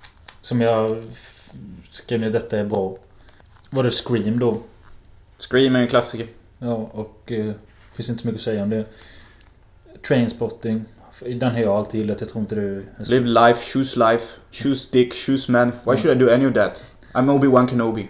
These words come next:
Speaker 2: Vroom, vroom, vroom. Don't try it.
Speaker 1: Fear and Loathing in Las Vegas. Det är någonting att,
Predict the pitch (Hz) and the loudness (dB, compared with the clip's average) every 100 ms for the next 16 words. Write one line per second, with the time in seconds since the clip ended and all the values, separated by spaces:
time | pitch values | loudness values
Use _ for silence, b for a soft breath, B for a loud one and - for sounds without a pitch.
0 | - 120 113 110 110 107 113 110 110 B | -10 -4 -2 0 0 0 0 -2 -6 B
1 | B B B - 113 110 - 120 104 - | B B B -12 -12 -10 -10 -10 -12 -16
2 | - - - _ _ - - 139 123 127 | -20 -20 -20 _ _ -20 -4 0 2 4
3 | 117 120 117 110 - 113 98 101 - - | 4 2 -4 -4 -2 0 0 -6 -8 -18
4 | b b b b b _ - - 92 110 | b b b b b _ -20 -16 -10 -6
5 | 107 101 - 107 98 95 | -6 -6 -6 -6 -6 -8